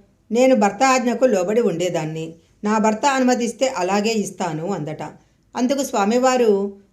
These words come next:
"అలా అయితే నేను నా అన్న గోవిందరాజుకు అధీనుడను,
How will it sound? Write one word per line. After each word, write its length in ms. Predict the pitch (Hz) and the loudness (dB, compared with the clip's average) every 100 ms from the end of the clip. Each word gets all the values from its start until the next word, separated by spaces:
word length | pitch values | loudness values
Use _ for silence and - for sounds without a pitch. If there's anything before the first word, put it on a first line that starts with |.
| _ | _
"అలా 160 | 233 262 | 0 4
అయితే 360 | 262 262 294 | 4 4 2
నేను 200 | 285 262 | 2 2
నా 100 | 254 | 2
అన్న 360 | 233 196 226 208 | 2 0 0 2
గోవిందరాజుకు 600 | 202 226 247 226 185 208 | 2 2 2 0 -2 -4
అధీనుడను, 640 | 214 170 180 175 165 160 | -2 -2 -4 -4 -6 -8